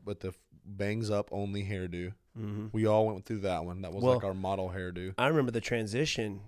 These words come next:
Speaker 2: So I had bowl cut all the way through middle school. I had the bowl cut rocking all the way through middle school. And then my first year at a high school, ninth grade, sister's, like, eleventh grade. She had, like, all the hot friends.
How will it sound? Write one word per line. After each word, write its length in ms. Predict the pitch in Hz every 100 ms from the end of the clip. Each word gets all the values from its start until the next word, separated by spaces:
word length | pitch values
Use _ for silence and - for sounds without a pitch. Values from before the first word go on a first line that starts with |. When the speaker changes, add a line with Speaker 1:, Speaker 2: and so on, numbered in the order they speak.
| -
Speaker 2:
So 140 | -
I 100 | 120
had 140 | 170 117
bowl 160 | 113
cut 240 | 110 113 107
all 120 | 110
the 60 | 110
way 140 | 104
through 420 | - 104 101 98 - _ _ _
middle 220 | 110 123
school. 360 | 120 - - - _ _ _ _ _ _ _ -
I 40 |
had 80 | 135
the 40 |
bowl 160 | 117 113
cut 320 | 123 110 110
rocking 320 | 110 110 104 104
all 120 | 107
the 60 | 107
way 80 |
through 140 | 104 104
middle 200 | 117 131
school. 380 | - - 107 - _ _ _ _ _
And 260 | 127 117 113
then 260 | 117 113 107
my 160 | 101
first 520 | - - 139 135 - 123
year 600 | 120 131 147 131 101 -
at 120 | 113
a 40 | 107
high 280 | - 117 135
school, 280 | - 104 107
ninth 280 | 110 156 -
grade, 420 | 127 120 120 113 - _
sister's, 440 | - - 151 165 139
like, 160 | 143
eleventh 320 | 131 123 117
grade. 280 | - 117 113
She 140 | - 143
had, 180 | 135
like, 180 | 127 123
all 160 | 120 123
the 80 | 117
hot 280 | 117 120 -
friends. 580 | 117 110 107 104 -